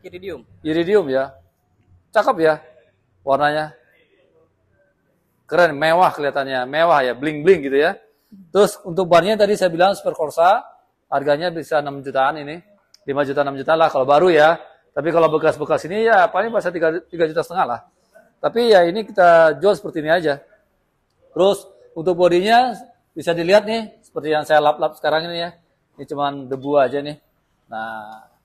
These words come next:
Speaker 2: debu. Tahun dua ribu dua dua, kilometer tiga ratus enam puluh, motor grass banget. Coba lihat mesinnya. Widih, mesinnya mulus banget, Masku. Ya,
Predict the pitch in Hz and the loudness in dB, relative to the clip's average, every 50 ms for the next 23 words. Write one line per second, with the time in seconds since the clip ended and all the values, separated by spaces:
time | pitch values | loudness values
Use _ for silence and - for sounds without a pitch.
0 | _ _ _ _ _ _ _ 123 113 131 135 135 135 123 107 104 _ _ _ _ | _ _ _ _ _ _ _ -20 -16 -12 -10 -8 -8 -10 -12 -16 _ _ _ _
1 | _ _ _ _ _ - _ _ _ _ _ _ - 131 131 143 143 147 147 147 | _ _ _ _ _ -20 _ _ _ _ _ _ -4 -2 -2 -2 0 -2 -2 -2
2 | 151 147 147 151 147 156 147 147 160 175 185 190 180 156 139 120 - - - 165 | -4 -4 -6 -6 -6 -6 -6 -2 0 2 4 4 4 4 0 -2 -8 -6 -4 -2
3 | 160 156 156 156 143 - 185 175 185 170 143 156 151 151 147 - - 165 160 151 | -2 -2 -2 -2 0 0 0 0 -2 -2 -2 0 0 0 -2 -4 -4 -6 -6 -6
4 | 143 165 170 170 185 196 185 165 147 139 143 151 156 - 185 175 160 170 165 - | -6 -6 -2 0 2 2 2 2 0 -2 -2 -2 2 2 2 2 2 0 -2 0
5 | 170 170 175 175 170 - - 170 196 196 202 190 185 175 156 - 180 175 175 160 | 0 0 2 0 -2 -2 0 2 2 4 4 2 0 -4 -8 -8 -8 -6 -6 -6
6 | 131 117 - _ _ _ - 151 147 147 143 139 143 139 131 127 127 120 117 117 | -6 -8 -10 _ _ _ -12 -8 -6 -6 -4 -4 -4 -4 -4 -6 -6 -8 -8 -10
7 | 110 110 107 107 _ _ _ _ _ _ _ _ _ - 135 123 135 143 147 156 | -10 -12 -14 -16 _ _ _ _ _ _ _ _ _ -20 -16 -14 -12 -10 -8 -8
8 | 147 147 147 135 123 123 135 139 147 156 156 156 147 131 - - 151 131 117 - | -8 -8 -10 -12 -8 -4 -2 -2 -2 -2 -4 -6 -10 -12 -10 -10 -10 -10 -10 -14
9 | _ _ _ _ _ _ _ _ _ _ _ _ _ _ _ _ _ _ _ 156 | _ _ _ _ _ _ _ _ _ _ _ _ _ _ _ _ _ _ _ -4
10 | 196 277 311 330 320 294 247 - - | -2 0 0 0 0 -2 -4 -8 -12